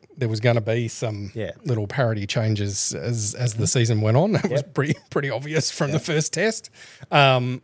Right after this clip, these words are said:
Speaker 1: we've kind of produced the car in a way that has given us some options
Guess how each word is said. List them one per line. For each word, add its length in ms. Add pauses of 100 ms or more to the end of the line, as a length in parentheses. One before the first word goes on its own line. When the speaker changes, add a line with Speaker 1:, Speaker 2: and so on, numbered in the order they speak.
(100)
Speaker 1:
we've 180
kind 280
of 240 (100)
produced 500
the 80
car 280
in 60
a 60
way 400
that 200
has 220
given 320
us 340 (200)
some 260
options 720